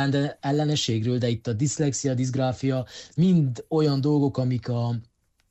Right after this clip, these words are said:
mozgásnak köszönhetően kerülhetőek el.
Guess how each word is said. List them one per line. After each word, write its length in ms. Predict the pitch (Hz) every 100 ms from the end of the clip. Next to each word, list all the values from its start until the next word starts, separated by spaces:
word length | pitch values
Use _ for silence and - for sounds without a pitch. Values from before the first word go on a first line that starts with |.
| -
mozgásnak 1200 | 107 160 170 147 139 123 - - 113 120 110 - - - _
köszönhetően 800 | - 147 - 139 127 123 - 120
kerülhetőek 720 | 113 131 127 127 - 110 95 -
el. 400 | 113 117 143